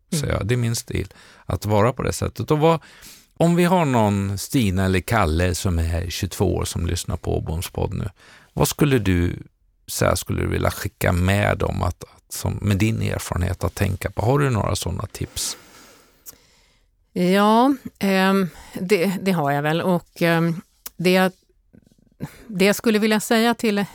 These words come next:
Speaker 1: tjugotvååring som då kanske är under utbildning eller som är ute och jobbar,
Speaker 2: Mm.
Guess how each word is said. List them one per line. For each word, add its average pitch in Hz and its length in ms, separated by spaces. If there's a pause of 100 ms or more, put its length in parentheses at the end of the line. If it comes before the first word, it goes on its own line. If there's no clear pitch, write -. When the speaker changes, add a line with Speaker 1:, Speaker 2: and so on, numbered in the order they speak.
(540)
Speaker 1:
tjugotvååring 185 600
som 170 120
då 156 120
kanske 160 480
är 196 120
under 180 220
utbildning 202 500
eller 220 220
som 285 220
är 277 200
ute 269 140
och 277 60
jobbar, 127 400 (260)
Speaker 2:
Mm. 95 120